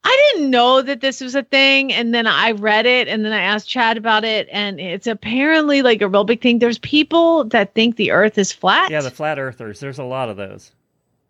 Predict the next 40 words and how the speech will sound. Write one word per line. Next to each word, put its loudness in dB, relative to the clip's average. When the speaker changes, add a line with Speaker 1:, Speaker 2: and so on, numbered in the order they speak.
Speaker 1:
But 2
it's, -6
but 0
it's, -6
like, -2
not 0
flat. -2
Like, -6
we've -12
seen -2
the 0
Earth 0
is -10
not 0
flat. 2
Speaker 2:
Well, 0
Chad 0
has -2
flown -4
high -2
enough -2
to -6
confirm -4
that, -4
I -4
am -8
sure. -10
Speaker 1:
He 0
told 0
me, -4
he -2
was -6
like, -2
"Jamie, -6
it's -4
not -2
flat. -2
I've 0
seen -6
it. -8